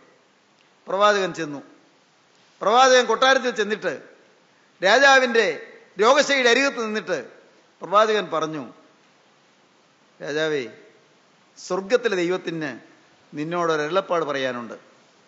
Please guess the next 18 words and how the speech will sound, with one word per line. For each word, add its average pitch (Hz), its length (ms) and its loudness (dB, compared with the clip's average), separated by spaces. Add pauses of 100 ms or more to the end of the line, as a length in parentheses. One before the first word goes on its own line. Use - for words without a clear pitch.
(520)
സ്വർഗത്തിലെ 294 580 4
ദൈവത്തിന് 269 420 4 (540)
നിന്നോടൊരു 247 440 2
കാര്യം 254 260 6
അറിയിക്കാനുണ്ട്. 254 640 2 (1300)
നിന്റെ 247 400 2 (220)
ഗ്രഹകാര്യം 262 600 4
ക്രമത്തിലാക്കുക, 220 640 2 (840)
നീ 240 200 -2
മരിച്ചു 214 460 2
പോകും, 254 260 4 (480)
സൗഖ്യമാകയില്ല 277 880 -2 (440)
എന്ന് 214 240 2 (540)
യഹോവ 320 360 6 (140)
അരുളി 254 280 2
ചെയ്യുന്നു." 196 360 -2 (1200)
ഇംഗ്ലീഷ് 214 340 -8
ബൈബിളിൽ, 220 320 4